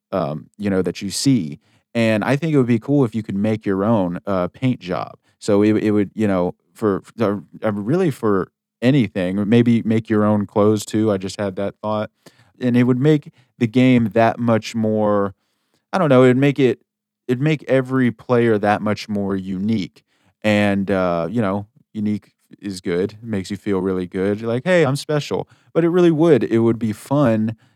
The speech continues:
to be able to have a vehicle that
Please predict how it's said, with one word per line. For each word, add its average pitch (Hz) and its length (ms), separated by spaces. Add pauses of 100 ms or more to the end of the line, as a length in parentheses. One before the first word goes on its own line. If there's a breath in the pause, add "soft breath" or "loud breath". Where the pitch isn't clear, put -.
(100)
to 104 400
be 117 200
able 117 220
to 104 80
have 113 200
a 101 60
vehicle 107 640
that 90 320